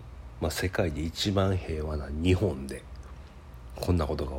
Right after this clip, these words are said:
起きて、ん、まあ、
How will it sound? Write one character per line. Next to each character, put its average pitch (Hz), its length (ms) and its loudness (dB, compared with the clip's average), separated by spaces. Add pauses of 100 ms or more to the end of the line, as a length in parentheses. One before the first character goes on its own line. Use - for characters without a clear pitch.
(160)
起 - 140 -6
き - 0 -
て、 - 240 -10 (2750)
ん、 87 120 2
ま 76 300 0
あ、 - 60 -12